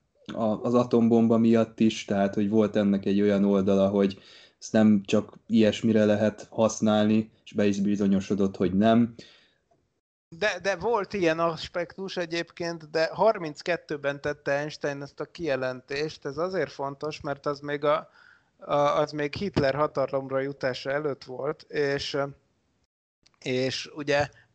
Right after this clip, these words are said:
Speaker 2: valóban nem látszott arra mód, hogy, hogy persze ezt tudták, hogy óriási energiák tartják egybe az atommagot, na de hogy ezt hogy lehet kiszedni, úgyhogy az energiát is termeljen. Azt már lehetett tudni,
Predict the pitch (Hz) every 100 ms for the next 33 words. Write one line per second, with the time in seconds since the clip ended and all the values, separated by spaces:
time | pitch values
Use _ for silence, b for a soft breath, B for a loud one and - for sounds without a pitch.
0 | _ _ b b b _ _ _ 147 160
1 | 226 220 156 143 139 143 147 147 139 135
2 | 131 - 135 131 139 131 127 120 120 117
3 | 113 151 180 185 b b b b _ -
4 | 127 123 - 127 127 - 165 143 123 -
5 | 202 - 143 - 151 160 156 139 131 -
6 | 143 139 131 135 131 - 135 - 131 135
7 | 135 131 123 123 120 135 131 135 175 -
8 | 156 147 147 147 156 - 175 160 147 147
9 | 196 - 131 117 117 143 185 B B B
10 | B 151 156 170 160 170 165 143 143 143
11 | 147 - 160 131 120 110 107 107 139 143
12 | 180 214 262 - - 190 185 180